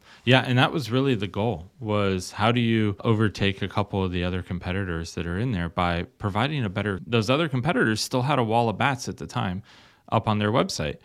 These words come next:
And you would have to go into your local retailer or Dick's Sporting Goods or whatever it might be to buy a bat. And it was, you know, at the time, there was nothing like, like a Pre-Hook or anything <laughs> of that to, to help build that.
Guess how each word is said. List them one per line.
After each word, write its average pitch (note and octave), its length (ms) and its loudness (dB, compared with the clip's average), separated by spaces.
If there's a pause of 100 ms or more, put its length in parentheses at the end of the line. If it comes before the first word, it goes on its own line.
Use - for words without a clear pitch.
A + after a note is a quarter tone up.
(320)
And A#2+ 160 6
you A#2+ 80 8
would A2+ 80 4
have A2 320 4
to A2+ 80 -4
go G#2 180 2
into G2 720 2
your G#2+ 220 0
local G#2 320 2
retailer G#2 540 2
or E2+ 180 2
Dick's A2+ 260 0
Sporting G#2 340 -2
Goods F#2+ 360 -2
or F2 80 -4
whatever G#2 240 0
it G2+ 40 -6
might G2 200 -2
be A#2+ 140 2
to F#2+ 120 0
buy F2 480 0 (320)
a - 100 -8
bat. F#2+ 580 0
And F2+ 600 0 (100)
it G#2 100 0
was, G#2+ 600 0
you A2 140 -2
know, F#2+ 120 0
at A2 120 -2
the G#2+ 100 0
time, C#3 600 2
there A#2+ 120 2
was A#2 220 2
nothing G#2+ 500 2
like, G#2+ 320 -2 (380)
like A2+ 140 4
a A2 60 4
Pre-Hook G2+ 360 2
or G2 60 0
anything G#2+ 420 2
<laughs> F2+ 40 4
of G2 120 0
that G#2+ 320 2
to, F#2 240 0
to G2 160 -6
help F#2 260 -2
build G#2 220 -2
that. - 300 -6